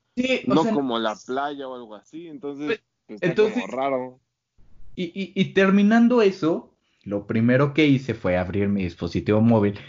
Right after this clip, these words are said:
Speaker 1: meterme a Visit México, a la página, así se llama porque no tiene acento, entonces, eh, va tirándole a un público, eh, extranjero, la página. Me metí a su página y el primer comercial que vi se ya, eh, era sobre Yucatán.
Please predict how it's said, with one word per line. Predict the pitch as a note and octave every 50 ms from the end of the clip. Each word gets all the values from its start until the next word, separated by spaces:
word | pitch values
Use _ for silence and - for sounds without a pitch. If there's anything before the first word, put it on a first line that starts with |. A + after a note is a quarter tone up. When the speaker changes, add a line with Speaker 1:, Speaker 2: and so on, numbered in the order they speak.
| - - - - _ _
Speaker 1:
meterme | - B2 C3+ C#3 E3 E3 D#3 E3+ E3+ F3 E3+ E3
a | D3+ C#3+ C#3 C3+ C3+ C3+ C3+ C3 C3 B2+ B2+ B2 B2+ - - _
Visit | - C3 C3+ C#3+ D#3 D3+ - E3 D3+ -
México, | E3 E3 D#3+ D#3 - - D#3+ D#3+ - D#3+ D#3+ D#3+ D3+
a | A#2+ G#2+ G2+ G2+ G2
la | G2 G2+ G2+ G2+
página, | B2+ C3 C3+ C#3+ C3+ B2+ B2 A#2 -
así | - A#2+ - -
se | - E3+ D#3+ D3
llama | D3+ D3 D3 C#3+ C#3
porque | C#3 - - G#2
no | G#2 A2 A2
tiene | - C3+ C#3 C3+
acento, | C3 C3+ - D3 C3+ B2+ - - C#3+ F3 - - - _ _ _ _ _ _
entonces, | _ - G#2 G2+ A#2 A#2 A2+ - _ _ _ _ _ -
eh, | G#2 G#2 G#2+ G#2 G2 G2+
va | G#2+ A#2 A#2+ A#2+
tirándole | A#2+ B2 B2 B2 A#2+ B2 B2 A#2+ A#2+ A#2
a | A#2
un | A#2+ B2 A#2+ -
público, | B2+ B2 A#2+ A#2+ A#2 A#2 A2+ A#2 - G#2 F#2+ F#2 F#2+ F#2 F#2 F#2 - _ _ _ _ _ _ _
eh, | - A2 G2 G2 G2+
extranjero, | G#2 G2+ - - A#2+ A2 A2+ A2 - C3 B2 B2+ D#3 F#3 -
la | - F2+ F2+ -
página. | B2 B2 A#2+ - B2+ B2 C#3 E3 G3+ - - _ _ _ _ _ _ _ _ -
Me | C3 C3
metí | C#3 C#3+ C#3 C#3 F3+
a | -
su | G3 F3
página | - G3+ E3+ C#3 F3 F3+ G3 - -
y | - D#3+ E3
el | D#3+ D#3 C#3+ -
primer | _ - - E3+ E3+ F3+ G#3 G#3+ A#3+
comercial | - G3+ F3+ F3+ - - G3 F#3+ -
que | G#3 G3
vi | G#3 G#3+
se | - - D3 C#3
ya, | D#3 E3 D#3+ D3+ - - _ -
eh, | B2+ C3 C3+ B2+ B2+ C3+ C#3 -
era | C#3+ C#3+ E3+ D3
sobre | - - B2 A2 A2 G#2+ G2+
Yucatán. | G#2+ G#2+ G#2 - G2+ G2+ - A2 A2 G2+ F#2 -